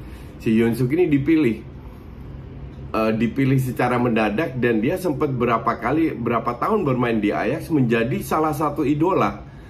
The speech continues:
Karena t-, bukan karena kualitas yang luar biasa, terutama karena etos kerjanya. Jadi, eh, di,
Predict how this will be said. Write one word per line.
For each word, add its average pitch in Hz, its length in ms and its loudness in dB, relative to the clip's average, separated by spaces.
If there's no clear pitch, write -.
Karena 160 400 2
t-, - 120 -6
bukan 143 440 2
karena 139 280 2
kualitas 139 520 0
yang 135 80 2
luar 131 200 2
biasa, 143 460 0
terutama 147 460 0
karena 160 240 0
etos 147 400 -4
kerjanya. 139 720 2
Jadi, 147 480 0
eh, 131 240 0
di, 120 400 2